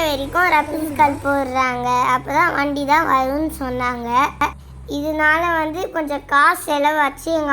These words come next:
அப்பாவும் எங்க அம்மாவும் கஷ்டப்பட்டாங்க அப்ப. எங்க அப்பா, தாத்தா வந்து தைரியம் சொல்லுவாங்க.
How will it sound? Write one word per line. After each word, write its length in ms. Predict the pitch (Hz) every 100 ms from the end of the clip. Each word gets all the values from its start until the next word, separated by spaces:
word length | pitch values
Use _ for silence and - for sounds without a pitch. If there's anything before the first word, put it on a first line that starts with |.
| 269
அப்பாவும் 580 | 269 302 302 320 339 311 294
எங்க 160 | 277 269
அம்மாவும் 340 | 269 277 302
கஷ்டப்பட்டாங்க 720 | 277 269 320 302 277 262 247 240
அப்ப. 180 | 233 - 240 262 - - - - - - - - - - - 269
எங்க 120 | 277 269
அப்பா, 180 | 277 311 302 302
தாத்தா 280 | 302 359 370 320
வந்து 180 | 311 359 311
தைரியம் 540 | 302 311 381 403 403 370
சொல்லுவாங்க. 720 | 320 294 277 269 254 247 247